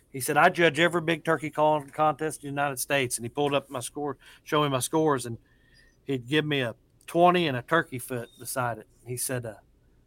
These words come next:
"I judge the best callers in the world," he said, "and that's what I'd give you all day long if you was one of 'em." And boy, he said, "You gotta hit the road." And that, that really got me going. But now, <laughs>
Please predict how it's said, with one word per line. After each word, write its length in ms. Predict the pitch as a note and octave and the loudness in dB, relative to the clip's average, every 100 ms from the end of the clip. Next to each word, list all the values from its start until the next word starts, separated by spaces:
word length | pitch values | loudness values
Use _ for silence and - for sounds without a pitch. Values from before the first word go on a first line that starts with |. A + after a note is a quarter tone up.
| _ - | _ -2
"I 140 | D3+ | 0
judge 300 | D#3 F3+ C#3 | 6 6 6
the 60 | C3 | 2
best 320 | B2+ D#3+ - | 6 6 8
callers 400 | E3+ F3 F3+ D3 | 8 10 8 4
in 60 | E3+ | 0
the 80 | |
world," 280 | E3+ F#3+ F3+ | 6 8 8
he 60 | C3+ | 4
said, 300 | - C#3+ B2+ _ _ _ _ _ _ _ _ _ - | 0 -2 -4 _ _ _ _ _ _ _ _ _ -16
"and 160 | B2 C#3 | -4 -2
that's 180 | C#3+ | 0
what 120 | D#3 D3 | 4 6
I'd 180 | D3 | 4
give 200 | C#3 D3 | 2 -4
you 220 | D3+ D#3 D3 | -2 0 4
all 200 | D3+ D3 | 4 4
day 180 | D#3 | 4
long 260 | D#3+ D#3+ C#3+ | 8 8 8
if 140 | A#2+ | 0
you 80 | C#3+ | -6
was 120 | B2 | -6
one 200 | C3 C3 | -4 -2
of 180 | B2+ A2+ | -2 -2
'em." 140 | G#2+ G#2 _ - | -8 -16 _ -18
And 160 | A#2 | -8
boy, 320 | C#3+ E3+ C#3 C3 | 0 2 0 -2
he 120 | C#3 | -6
said, 180 | C3 B2+ | -6 -4
"You 140 | E3+ | 4
gotta 200 | F3 C#3 | 6 6
hit 160 | C#3 - | 4 -2
the 60 | B2 | -2
road." 300 | C#3 C3+ - _ _ _ _ _ - | 0 -2 -8 _ _ _ _ _ -14
And 120 | B2 | -2
that, 240 | D3 D#3+ - _ _ _ _ _ _ _ _ _ _ | 0 0 -2 _ _ _ _ _ _ _ _ _ _
that 180 | E3+ A#3 | 2 4
really 300 | F#3 D#3+ C#3+ | 4 2 2
got 240 | D3+ D3+ | 0 -2
me 160 | D3+ C3+ | -4 -4
going. 300 | D3 D#3+ D#3 | 0 0 0
But 140 | C#3 | -4
now, 300 | D3 D3 C#3 - _ _ _ _ _ _ _ _ - - | -2 0 0 -4 _ _ _ _ _ _ _ _ -20 -20
<laughs> 80 | - | -10